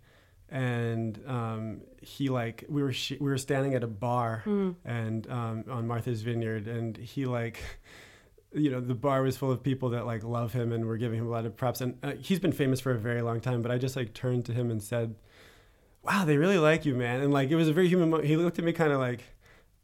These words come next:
Speaker 1: like, "You're a,
Speaker 2: <laughs>
Speaker 1: you're a simple <laughs> fool," kind of. But then he, like, felt bad for that, and he was, like, he was eating something, but he, like, he just pushed it over to me and shared it with me, and he was like, "Here, have some of this." And he,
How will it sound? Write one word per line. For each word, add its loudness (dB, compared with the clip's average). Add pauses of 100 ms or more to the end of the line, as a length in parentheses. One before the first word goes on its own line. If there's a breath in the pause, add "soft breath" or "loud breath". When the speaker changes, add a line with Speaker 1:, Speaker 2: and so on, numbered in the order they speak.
(440)
Speaker 1:
like, 0
"You're 6
a, 6
Speaker 2:
<laughs> -4
Speaker 1:
you're 8
a 8
simple 6
<laughs> -2
fool," 8
kind 8
of. 4
But 10
then 10
he, 10
like, 10
felt 8
bad 6
for -2
that, 6
and 4
he 4
was, 2
like, 4
he -2
was 4
eating 2
something, 2
but 2
he, 2
like, 0
he -2
just 0
pushed 2
it 4
over 0
to -6
me 0
and 0
shared 0
it -6
with -2
me, -2
and 0
he -4
was -4
like, 0
"Here, -2
have -2
some -4
of -2
this." -2
And -2
he, 0